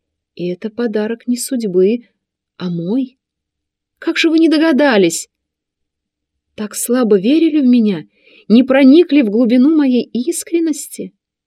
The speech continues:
сочли простым совпадением, что они предложили вам мою руку». Смешанные,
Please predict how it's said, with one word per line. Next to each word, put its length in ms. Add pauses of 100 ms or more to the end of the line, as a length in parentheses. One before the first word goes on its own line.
(200)
сочли 500
простым 480
совпадением, 840 (280)
что 240
они 160
предложили 560
вам 200
мою 200
руку». 420 (1300)
Смешанные, 1120